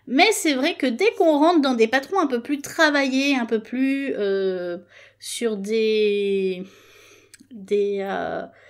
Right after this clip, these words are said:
des styles différents,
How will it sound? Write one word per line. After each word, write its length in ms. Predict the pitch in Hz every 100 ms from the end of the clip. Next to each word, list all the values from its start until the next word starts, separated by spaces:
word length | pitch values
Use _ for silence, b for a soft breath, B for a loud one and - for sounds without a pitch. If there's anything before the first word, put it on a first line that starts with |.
| b b b b b _ _
des 320 | 220 226 214
styles 560 | 202 - - 359 381 269
différents, 720 | 226 262 - 233 202 285